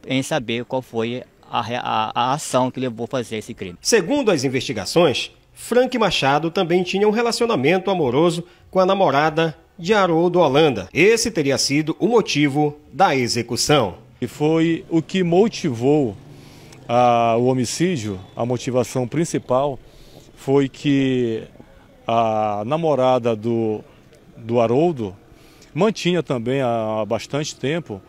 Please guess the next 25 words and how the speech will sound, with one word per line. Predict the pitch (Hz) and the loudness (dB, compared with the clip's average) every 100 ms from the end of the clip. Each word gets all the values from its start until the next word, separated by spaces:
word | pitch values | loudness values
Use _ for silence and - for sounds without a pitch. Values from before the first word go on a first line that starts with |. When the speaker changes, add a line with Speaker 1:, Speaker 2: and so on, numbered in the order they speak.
| - - | -20 -8
Speaker 3:
um | 131 | -4
relacionamento | 151 165 185 180 147 175 - | -2 -2 -2 -2 -2 -4 -6
com | 131 | -8
o | |
Frank. | - 117 110 98 - - - - - - | -6 -4 -4 -8 -16 -20 -20 -20 -20 -6
E | 180 | -4
o | |
Frank | - 196 226 - | -2 -2 -2 -2
estava | 160 151 135 | 0 0 0
na | 127 | -4
casa | - 123 120 98 110 95 - - - - - - | 0 0 0 -2 -6 -6 -14 -20 -20 -20 -20 -4
da | 117 110 101 98 98 | 0 2 0 -6 -6
namorada | 113 117 110 120 110 107 | -4 0 2 2 2 -2
do | 107 110 | -2 -2
Haroldo | 110 143 175 117 95 - - - - | 0 0 0 -4 -8 -10 -20 -18 -4
há | 135 143 | 2 2
vinte | 120 170 190 | 0 -4 -4
e | 208 | -4
um | 190 | -2
dias. | 120 147 139 92 - - _ - - - - | -2 -2 -2 -4 -12 -20 _ -20 -20 -16 -10
Então | 160 175 185 196 185 | -6 -2 0 2 2
ele | 180 180 170 156 143 | 2 2 2 2 2
havia | 127 123 143 | 0 0 -2
seguido | 131 135 110 135 127 117 | -2 -4 -2 -2 -2 2
ela. | 127 147 139 123 | 2 2 2 -2